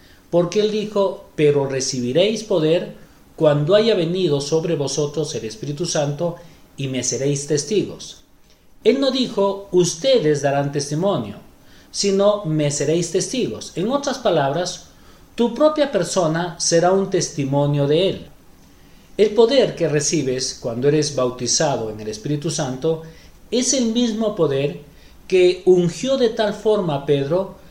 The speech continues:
que los enfermos eran colocados en las calles para que su sombra cayera sobre ellos y los sanara,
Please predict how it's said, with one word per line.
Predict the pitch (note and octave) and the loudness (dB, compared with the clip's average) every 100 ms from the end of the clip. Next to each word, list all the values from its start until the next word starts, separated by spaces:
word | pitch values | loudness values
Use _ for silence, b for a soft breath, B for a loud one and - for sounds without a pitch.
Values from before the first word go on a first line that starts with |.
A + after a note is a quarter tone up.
| B - | B 0
que | F#3+ | 4
los | G3+ G3 | 4 2
enfermos | G3 F3+ B3 A#3+ G#3 - - G3 | -2 2 2 4 0 -2 -4 0
eran | A3+ A3+ G#3+ | 2 2 -2
colocados | G3+ E3+ D3 G#3 G#3 G3+ G3 | 0 0 0 0 0 0 -2
en | D#3+ | -4
las | C#3+ | -4
calles | - C#3 C#3+ F3 - | -4 -2 -2 -4 -2
para | D#3 C#3+ C#3+ | 0 0 -2
que | C#3+ | -6
su | - C#3 | -4 -4
sombra | - A#3 G3 D#3 C#3+ | -2 -2 2 0 0
cayera | C3 C3 D3+ D3+ | -4 -2 0 0
sobre | D3+ D3 C#3+ C#3+ | -2 -2 0 0
ellos | D#3+ F3 - B B - | 0 -4 -8 B B -6
y | D3+ | 2
los | F3+ F3 | 2 4
sanara, | G#3 A#3+ E3+ A2+ A2+ | 0 0 -2 -4 -8